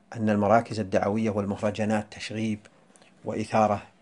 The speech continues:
للمجتمع وما إلى ذلك. آه، ساعد ذلك هجوم منظم على أي مخالفة تحصل من هذه الجهات،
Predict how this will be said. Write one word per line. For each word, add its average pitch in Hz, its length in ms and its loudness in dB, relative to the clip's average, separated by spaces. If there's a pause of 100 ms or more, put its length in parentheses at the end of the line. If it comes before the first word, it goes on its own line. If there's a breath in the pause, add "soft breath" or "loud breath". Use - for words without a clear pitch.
(380 soft breath)
للمجتمع 104 960 -2 (380)
وما 113 180 0
إلى 110 200 0
ذلك. 127 520 0 (640 loud breath)
آه، 110 200 -4
ساعد 117 440 2
ذلك 113 380 0 (160)
هجوم 117 380 0
منظم 107 500 -2 (1000 loud breath)
على 107 180 2
أي 147 220 2
مخالفة 107 540 0
تحصل 104 400 -6
من 98 140 -6
هذه 110 280 -4
الجهات، 107 520 -2